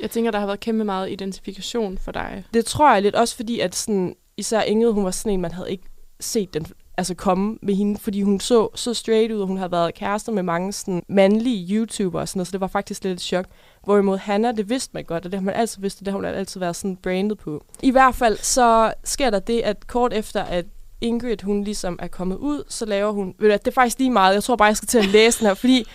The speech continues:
Speaker 2: pointen med det hele, det er, at de bliver kærester, og det er fantastisk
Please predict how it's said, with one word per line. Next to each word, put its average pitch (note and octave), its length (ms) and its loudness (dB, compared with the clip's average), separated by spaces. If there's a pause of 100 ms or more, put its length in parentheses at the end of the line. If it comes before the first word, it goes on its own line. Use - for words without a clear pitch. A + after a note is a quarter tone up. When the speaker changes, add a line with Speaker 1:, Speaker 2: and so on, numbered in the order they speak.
(300)
Speaker 2:
pointen D4+ 380 6
med A#3+ 80 8
det A3+ 100 4
hele, C#4 220 4
det C#4 120 4
er, G#3+ 140 6
at G#3 220 2
de A3+ 80 -4
bliver G3 300 2 (120)
kærester, F#3+ 540 0 (120)
og - 180 -2
det A3 180 2
er F3+ 300 4 (100)
fantastisk - 920 -4